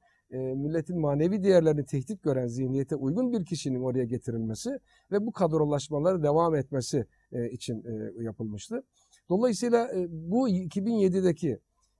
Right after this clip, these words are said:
e, girişimler, Cumhurbaşkanı seçtirmeme girişimi ve başörtüsüyle ilgili meseleler vardı. Ondan sonra yirmi yedi Nisan muhtırası,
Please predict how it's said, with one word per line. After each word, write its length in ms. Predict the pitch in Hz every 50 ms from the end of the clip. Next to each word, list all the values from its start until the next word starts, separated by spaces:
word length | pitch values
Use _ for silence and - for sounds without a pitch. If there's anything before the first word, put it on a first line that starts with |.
| _ -
e, 80 | 143 135 131 131 131 127 127 127 123 123 123 120 120 117 117 113 113 120 - - - 117 - - 123 127
girişimler, 580 | 147 196 220 196 - 214 202 180 151 120 98 - _ _ _ _ _ _ _ _ - -
Cumhurbaşkanı 540 | 127 143 170 185 185 185 180 - 190 190 190
seçtirmeme 580 | 185 - 165 147 - 196 185 202 196 185 175
girişimi 460 | 156 131 127 107 95 - 110 104 95 - _ _ _ _ _ -
ve 140 | 139 143
başörtüsüyle 720 | 143 170 165 - 220 214 214 - - 185 - 233 233 247 240
ilgili 500 | 220 202 202 214 208 208 208 - - 170
meseleler 520 | 151 143 135 - 127 123 120 113 113 107
vardı. 400 | 107 95 101 95 90 - 95 92 _ _ _ _ _ _ -
Ondan 280 | - 160 165 165 165 156
sonra 440 | 147 - 160 147 147 139 139 131 - _ _ _ _ -
yirmi 240 | 151 160 175 196 208
yedi 220 | 214 202 214 220
Nisan 320 | 220 220 185 - 226 220 214
muhtırası, 600 | 196 170 147 - 147 127 113 - - 104 95